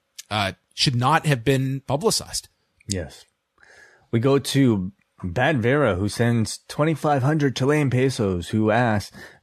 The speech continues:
Speaker 2: "Do you guys think this could be the point of no return between Sasha and W W E?"
Speaker 1: It's hard to say. Um, I, I don't know what the length is of her deal, but that typically does not work out well for a performer. If you have, um,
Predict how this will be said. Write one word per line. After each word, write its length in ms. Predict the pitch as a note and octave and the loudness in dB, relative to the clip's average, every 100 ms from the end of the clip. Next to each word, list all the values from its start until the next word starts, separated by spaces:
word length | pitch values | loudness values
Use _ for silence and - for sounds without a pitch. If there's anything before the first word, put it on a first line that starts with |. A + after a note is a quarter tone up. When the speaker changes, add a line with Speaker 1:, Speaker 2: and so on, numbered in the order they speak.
| - | -4
Speaker 2:
"Do 100 | F#3 | -2
you 100 | A3 | 2
guys 220 | G3+ G3 | 0 0
think 160 | F#3 | -2
this 240 | E3+ D3+ - | -2 -2 -2
could 160 | C3+ | -4
be 120 | B2+ B2 | -2 -2
the 120 | A2 | -4
point 300 | - D3 C#3 | -2 -2 -2
of 100 | A2 | -2
no 160 | G#2+ | 0
return 360 | B2+ C3 - G#2 | 2 0 0 -2
between 320 | F#2+ - A2+ | -2 -4 -4
Sasha 560 | - - G2 G#2+ - B2 | -4 -4 -2 0 2 0
and 240 | - F#2+ F2+ | 0 -2 -2
W 360 | E2+ F2+ G2+ G2 | -4 -2 -2 0
W 300 | F#2+ F#2+ A2 | 0 0 -2
E?" 380 | A#2 F#2+ E2+ _ _ - _ - - _ - - | -2 -4 -6 _ _ -20 _ -20 -20 _ -10 -2
Speaker 1:
It's 160 | G3+ | 0
hard 200 | F#3 G#3+ | 0 0
to 60 | C3+ | 0
say. 380 | - F#3 A#2+ - | 0 0 -2 -6
Um, 440 | C#3 A#2 A#2 G#2+ G#2 _ _ _ - | -4 -2 -2 -4 -8 _ _ _ -8
I, 140 | D#3+ D3+ | -2 -2
I 40 | |
don't 240 | E3 D3+ E3 | 0 0 2
know 100 | C#3+ | 0
what 140 | C#3 | 0
the 80 | A#2 | -2
length 280 | A#2 C#3+ - | -2 -2 -2
is 200 | A#2+ G#2+ | -2 -2
of 180 | D3+ B2+ | -4 -4
her 100 | A2+ | -6
deal, 500 | F#2+ C3+ A2+ G2 - _ | -4 -4 -2 -4 -10 _
but 200 | A#2+ G#2 | -6 -2
that 240 | B2 C3 - _ | -2 -2 -4 _
typically 400 | - D3+ B2+ C3+ | -4 -2 -2 -2
does 160 | A#2 A2 | -2 0
not 160 | C#3 C#3 | 0 0
work 180 | C3+ | -2
out 140 | B2+ G2+ | 0 0
well 260 | B2 A#2+ | 0 0
for 200 | G#2+ A2+ | -2 -2
a 40 | G2+ | -2
performer. 520 | G2+ F2+ A#2 A2+ E2+ | -4 -4 -2 -2 -4
If 120 | E2 | -4
you 180 | A2 A#2 | -4 -2
have, 540 | A2 G2+ G2 F2 - - G#2+ | 0 0 -2 -6 -12 -12 -8
um, 320 | G2+ F2+ | -6 -6